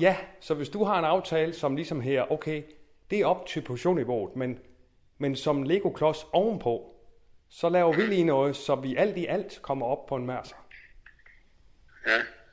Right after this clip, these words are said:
Speaker 2: jamen, øh, og, og, altså, I kører jo lidt, altså, er det benzin, eller er det diesel, eller, eller?
Speaker 1: Altså, jeg vil sige sådan, det må gerne, øh, det må, der må gerne være lidt, lidt spark i,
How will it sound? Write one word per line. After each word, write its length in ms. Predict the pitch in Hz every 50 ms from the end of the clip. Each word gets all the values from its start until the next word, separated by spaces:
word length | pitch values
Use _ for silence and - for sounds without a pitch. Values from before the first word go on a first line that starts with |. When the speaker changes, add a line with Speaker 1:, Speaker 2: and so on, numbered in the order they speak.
| - - -
Speaker 2:
jamen, 240 | - 110 113 110
øh, 260 | 113 110 110 113 110 113 123 -
og, 240 | 127 131 131 - 135
og, 60 | 123 123 139 - 156 151 - - -
altså, 180 | 139 - - - - - - - - - - - - - _ _ - - - 427 -
I 100 | - 123
kører 280 | - - 160 160 139
jo 60 | 120 117
lidt, 180 | 135 151 - - 131 127
altså, 260 | 120 - - - 123 -
er 120 | 131 123
det 100 | - -
benzin, 460 | - 117 - - - 156 165 - -
eller 180 | 120 110 107 110
er 40 | 107
det 160 | 107 104 -
diesel, 380 | 123 147 - - - - -
eller, 180 | 113 110 - 98 95 - - -
eller? 120 | - - - - - - - - _ - - - - -
Speaker 1:
Altså, 220 | 110 104 - 139
jeg 100 | 127 127
vil 80 | 135 131
sige 200 | - 190 185 139
sådan, 280 | - 175 156 143 127
det 80 | 139 139
må 100 | 139 139
gerne, 440 | 143 151 156 175 170 170 156 127 110 107 104 104
øh, 40 | 98 98 - - - - - -
det 80 | -
må, 100 | 123 113
der 100 | 113 135
må 100 | 127 131
gerne 240 | 127 139 156 170 165
være 160 | 147 147 156 147
lidt, 340 | 139 139 - - - - - - - -
lidt 140 | - 127 -
spark 280 | - 151 151 147 147
i, 20 | 131